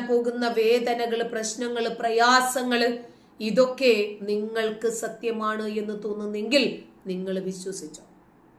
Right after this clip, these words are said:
എന്നെ നിങ്ങൾ നിർബന്ധിക്കണ്ട വിശ്വസിക്കാൻ. മറ്റൊരാൾ വിശ്വസിക്കുന്നില്ല എന്ന് കരുതി അവരെ വെറുക്കാനും സ്നേഹിക്കാനും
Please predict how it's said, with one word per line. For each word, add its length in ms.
എന്നെ 280
നിങ്ങൾ 260
നിർബന്ധിക്കണ്ട 760
വിശ്വസിക്കാൻ. 580
മറ്റൊരാൾ 640
വിശ്വസിക്കുന്നില്ല 880
എന്ന് 200
കരുതി 360
അവരെ 340
വെറുക്കാനും 760
സ്നേഹിക്കാനും 840